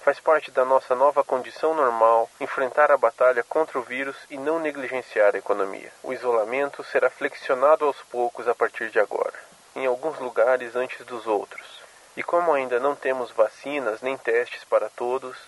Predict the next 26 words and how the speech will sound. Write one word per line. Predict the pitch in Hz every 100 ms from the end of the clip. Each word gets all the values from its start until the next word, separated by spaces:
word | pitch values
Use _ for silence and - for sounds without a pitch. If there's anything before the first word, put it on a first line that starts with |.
| -
não | 147 175 147
é | 160
exagero | 160 139 127 113 127 139
relembrar | 131 143 139 120 147 151
as | 160
medidas | 135 123 143 160 151
de | 139
cuidado | 143 127 113 117 120
que | -
você | 120 117 -
tem | - 135
ouvido | 120 110 127 127 120
exaustivamente. | 139 131 127 - 120 120 107 85 - - - - _ _ _ _
Lave | - 131 131
as | 120
mãos | 117 117 120
frequentemente, | - - 147 143 - 113 104 110 113 - - -
evite | 131 127 190
sair | - 175 160
de | 156
casa, | 143 135 120 107 - - - _ _ _
e | -
se | -
tiver | 117 113 113 123
que | -
sair | - 117 107 113 131